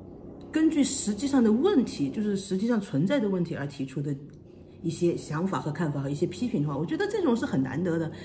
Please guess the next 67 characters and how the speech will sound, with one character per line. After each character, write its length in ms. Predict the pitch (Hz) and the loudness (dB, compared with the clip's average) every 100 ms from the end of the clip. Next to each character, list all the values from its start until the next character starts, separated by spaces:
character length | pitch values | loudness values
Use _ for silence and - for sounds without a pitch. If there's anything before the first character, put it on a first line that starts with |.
| - - - - | -14 -16 -16 0
应 180 | 294 349 | 2 4
该 160 | 415 | 2
是， 400 | 370 359 285 190 175 | -2 0 4 4 4
即 180 | 440 | 0
使 60 | 330 | 0
他 120 | 214 | 0
说 160 | - 277 | 0 0
的 80 | 190 | 0
不 220 | 143 156 | -2 -4
对， 200 | 294 220 | -2 -2
但 160 | - | 0
是 80 | 254 | 2
人 120 | 196 | 4
家 80 | 226 | 4
有 160 | 247 - | 4 0
这 100 | 202 | -2
颗 180 | 202 208 | -2 -2
心 200 | - 262 | 2 4
要 120 | 240 | 4
跟 140 | 165 | 0
你 80 | 160 | -2
讲， 220 | 151 - | -4 -6
他 60 | 170 | -4
毕 160 | 220 285 | 0 4
竟 100 | 269 | 4
他 80 | |
知 260 | 247 - 262 | 4 -2 -4
道， 300 | 349 233 147 - - | 0 -2 -4 -14 -2
如 120 | 185 | 2
果 40 | |
他 80 | 220 | 4
知 160 | 202 262 | 2 2
道 120 | 254 | 2
的 120 | 196 | 0
是 400 | 185 - 190 143 | -2 0 0 0
实-， 240 | 131 - 190 | -2 -6 -4
实 300 | - - 196 | -4 -6 -4
际 100 | 226 | -4
存 240 | - 147 | -2 0
在 120 | 247 | 2
的 100 | 247 | 2
问 100 | 214 | 2
题 60 | 190 | 2
的 60 | |
话， 80 | 165 | 0
那 100 | 220 | 0
证 140 | 247 285 | 2 4
明 100 | 226 | 6
人 100 | 165 | 4
家 140 | 208 | 0
至 100 | 202 | -2
少 120 | - | -4
是 100 | - | -4
关 260 | 151 175 170 | -4 -2 -2
心 240 | 160 165 | -2 -2
过 140 | 160 123 | 0 -4
的。 140 | 101 - - - | -8 -16 -20 -6
可 140 | - | 2
能 100 | 208 | 6
他 80 | 285 | 6
说 140 | 320 | 6
的 80 | 285 | 0
不 100 | 185 | -2
对 160 | 139 135 | -4 -4
吧， 120 | - | -6
但 140 | - 262 | 0 0
是 320 | - 254 185 | 2 0 0